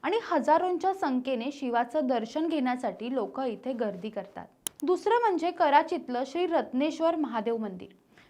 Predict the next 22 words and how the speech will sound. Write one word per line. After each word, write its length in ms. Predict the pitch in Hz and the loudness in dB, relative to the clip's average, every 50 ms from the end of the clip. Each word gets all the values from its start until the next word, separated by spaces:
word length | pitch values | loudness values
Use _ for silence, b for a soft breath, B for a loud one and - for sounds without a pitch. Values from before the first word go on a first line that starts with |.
| b - | b 0
हे 120 | 269 294 | 0 2
आणखी 520 | - 233 247 226 233 233 - 285 302 - - | 4 2 2 2 0 -4 -6 -8 -8 -4 -2
एक 200 | 247 302 - - - | -2 -2 -2 -4 -8
ठिकाण 340 | - - - - 233 226 220 | -10 -8 -4 -4 -2 -2 -4
आहे 80 | 180 - - _ b b b b b b b - | -6 -10 -14 _ b b b b b b b -6
जिथे 260 | 269 285 285 294 359 | -6 -4 -2 0 0
दरवर्षी 600 | 381 277 277 262 294 339 339 311 254 254 - - 285 | 2 4 4 4 4 6 4 4 4 4 -2 -4 -4
महाशिवरात्री 800 | 285 277 233 208 226 262 262 - 302 269 254 254 247 240 269 277 | -2 -2 -2 -2 -4 -4 -4 -4 -4 0 0 0 0 -2 -6 -4
साजरी 360 | - 254 226 208 220 208 214 | -2 -2 -4 -4 -6 -8 -10
होते. 300 | 196 196 180 - - - _ _ _ _ - | -10 -10 -12 -16 -18 -20 _ _ _ _ 8
पाकिस्तानातले 840 | 381 330 320 330 403 453 453 453 466 440 415 403 370 370 - 370 381 | 8 8 8 6 4 4 6 6 6 6 8 6 4 4 2 2 2
हिंदू 500 | 359 302 311 320 285 262 220 233 254 269 | 2 2 2 4 4 2 2 0 -2 0
या 200 | 247 285 311 359 | 4 4 4 4
दिवशी 380 | 320 349 302 247 262 - 277 | 4 2 -2 -2 -4 -4 -6
भगवान 480 | 294 254 269 269 240 208 214 214 294 330 - | -6 -4 -2 -2 -2 0 0 0 0 0 -2
शिवाचे 460 | - 320 262 226 214 220 - 294 311 - - | -4 -2 -2 0 -2 -2 -2 -4 -6 -4 -4
आशीर्वाद 500 | 220 220 - - 277 269 285 320 339 285 | -4 -6 -4 -6 -4 0 0 0 0 0
घेण्यासाठी 680 | 269 302 262 240 247 254 254 247 202 208 - 208 220 233 | -2 -2 -2 -2 -2 -2 -2 -4 -4 -6 -8 -8 -4 0
या 100 | 285 320 | 2 2
मंदिरात 560 | 320 294 240 226 226 220 269 - 233 254 247 233 233 | 2 2 0 0 -2 -2 0 0 0 0 0 -2 -2
गर्दी 280 | 220 208 202 185 226 | -2 -2 -2 -6 -6
करतात. 360 | 220 226 202 - - - - | -6 -6 -8 -8 -10 -14 -16